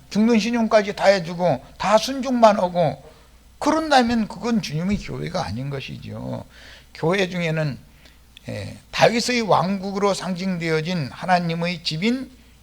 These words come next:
교회 중에는 반드시 반역자가 일어나게 마련이고 반역자가 권력을 잡는 일이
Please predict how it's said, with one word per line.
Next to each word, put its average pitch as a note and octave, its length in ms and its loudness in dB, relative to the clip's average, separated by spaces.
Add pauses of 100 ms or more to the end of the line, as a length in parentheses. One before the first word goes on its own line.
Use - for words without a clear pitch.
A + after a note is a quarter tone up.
(120)
교회 E3+ 600 4 (140)
중에는 D#3+ 640 -4
반드시 G#3+ 800 2 (880)
반역자가 D3 600 -4
일어나게 C3+ 480 -4
마련이고 C#3+ 760 -4 (320)
반역자가 A3+ 1040 4 (500)
권력을 A3+ 760 4
잡는 E3+ 680 -4
일이 G3 600 -2